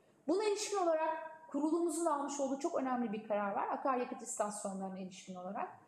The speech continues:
E, o kararımızda da zikrettiğimiz bir takım kriterler var. Dilerlerse merak edenler, ilgi duyanlar o kararı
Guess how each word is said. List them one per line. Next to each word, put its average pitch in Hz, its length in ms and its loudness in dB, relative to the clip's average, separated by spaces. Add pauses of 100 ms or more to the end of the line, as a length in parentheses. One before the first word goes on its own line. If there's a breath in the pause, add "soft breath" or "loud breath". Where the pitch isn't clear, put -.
(500 soft breath)
E, 254 40 6
o 269 300 4
kararımızda 330 760 4
da 254 340 2 (120)
zikrettiğimiz 262 1000 0 (200)
bir 359 100 0
takım 269 300 0
kriterler 240 640 0
var. 277 180 2 (380)
Dilerlerse 330 800 2 (220)
merak 269 360 2
edenler, 214 520 0
ilgi 233 280 -2
duyanlar 208 540 0
o 302 120 2
kararı 226 680 2